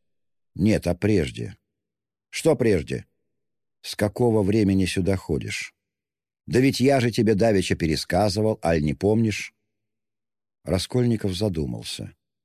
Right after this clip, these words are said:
Как во сне ему мерещилось давешнее. Один он не мог припомнить и вопросительно смотрел на Разумихина. «Хм», —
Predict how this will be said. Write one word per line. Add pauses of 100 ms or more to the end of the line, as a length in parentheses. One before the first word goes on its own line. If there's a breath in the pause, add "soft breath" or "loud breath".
(340)
Как
во
сне
ему
мерещилось
давешнее. (720)
Один
он
не
мог
припомнить (160)
и
вопросительно
смотрел
на
Разумихина. (1080)
«Хм», —